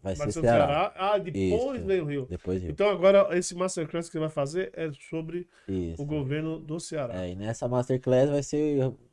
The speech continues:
Speaker 1: uma live rápida de meia hora, ali no máximo quarenta e cinco minutos, com alguém que é desse estado.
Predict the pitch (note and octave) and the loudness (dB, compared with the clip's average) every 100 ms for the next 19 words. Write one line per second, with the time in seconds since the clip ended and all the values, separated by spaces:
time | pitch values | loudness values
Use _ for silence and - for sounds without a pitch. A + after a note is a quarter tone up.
0 | _ - A#2 A#2 G#2+ A#2 A#2+ G2+ F2 G#2 | _ -10 -2 4 6 8 6 2 0 0
1 | G#2 G#2 F#2+ F#2 F#2+ G2+ G2 F2 F2 G#2+ | 0 -4 -6 -6 -6 -4 -2 0 0 2
2 | G2+ F2 F2 F#2 F2 F2 F#2 - F#2 G2 | 0 -2 -8 -8 -8 -8 -10 -12 -6 -2
3 | F#2+ F#2 F2+ G2+ - G2 G2+ A2+ - - | -2 -4 -10 -12 -12 -8 -8 -8 -12 -8
4 | B2+ C3 A#2+ A#2+ C#3 - A#2+ A#2+ B2 - | 0 0 2 -2 -4 -4 -2 0 -2 -6
5 | B2 - E2+ D#2 | -8 -4 -4 -4